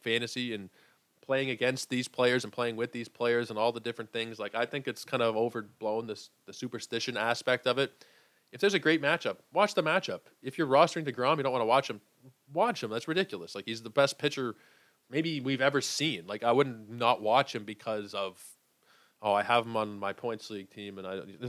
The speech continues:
no, like, come on. Like, if, if you're talking about a great matchup like that, absolutely you should watch it. So, enough jibber jabbering for me on that. Let's talk about the actual matchups.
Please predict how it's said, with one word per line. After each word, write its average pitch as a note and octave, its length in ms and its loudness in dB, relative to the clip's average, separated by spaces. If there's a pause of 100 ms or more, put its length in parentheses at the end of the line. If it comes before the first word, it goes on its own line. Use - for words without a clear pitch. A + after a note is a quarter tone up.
no, E3+ 440 0
like, - 160 -4
come D#3+ 160 -2
on. F2 220 -4
Like, G#2+ 200 -8
if, B2 200 -6
if A#2 180 -12
you're C3 60 -8
talking E3 340 4
about C3 300 2
a A#2 40 -4
great B2 320 0
matchup A2+ 380 0
like G#2+ 140 -4
that, G#2 280 0
absolutely B2+ 400 0
you G#2+ 60 -8
should G2+ 160 -14
watch F#2+ 280 -4
it. - 80 -20
So, G2+ 240 -8 (580)
enough D3+ 240 4
jibber D#3+ 240 4
jabbering C3+ 380 6
for B2 100 -4
me B2 100 0
on G#2+ 140 4
that. A2+ 180 4
Let's C#3 160 2
talk G3 180 4
about C#3+ 140 0
the B2 80 4
actual A#2+ 240 4
matchups. A#2 500 -4